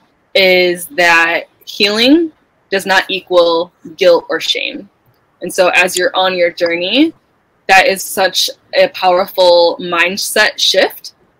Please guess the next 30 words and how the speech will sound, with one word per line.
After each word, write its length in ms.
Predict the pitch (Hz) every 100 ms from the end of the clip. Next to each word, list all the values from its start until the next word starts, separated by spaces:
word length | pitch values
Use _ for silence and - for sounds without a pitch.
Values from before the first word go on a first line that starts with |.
| _ -
to 180 | - 196
work 300 | 156 - -
with. 300 | 98 190 -
And 160 | 170 -
so 460 | 202 180 175 175 160
if 200 | 190 185
you 120 | 190 180
are 140 | 180
feeling 520 | - 185 180 180 180
like 440 | 170 165 170 - -
something, 640 | 190 185 185 180 180 180 - _ _ -
um, 340 | 160 156 156
in 140 | 175 160
your 100 | 160
past, 380 | 254 254 254
whether 260 | 196 175 170
it 80 | 151
was 220 | 165 156
a 60 | 151
choice 280 | - 208 -
that 140 | 185
you 140 | 196
made 500 | 196 190 185 190 185 - _ _
or 100 | 175
something 260 | 175 196 190
that 120 | 156
you 100 | 160
were 160 | 160 165
involved 480 | 175 196 196 202
with 320 | 190 185 185